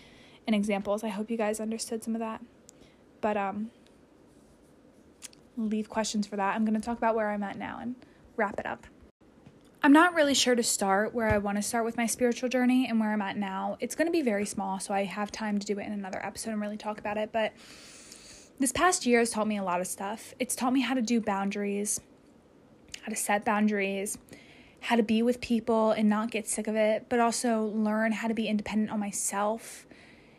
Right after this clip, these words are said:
and my own energy. And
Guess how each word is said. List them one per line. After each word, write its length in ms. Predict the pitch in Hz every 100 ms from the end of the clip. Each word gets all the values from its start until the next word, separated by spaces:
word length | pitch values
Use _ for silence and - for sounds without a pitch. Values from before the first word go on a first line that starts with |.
| - - - - - -
and 380 | 247 233 214 208
my 160 | 202 -
own 220 | 214 208
energy. 640 | 190 196 214 - - - - - -
And 640 | 226 208 196 196 202 208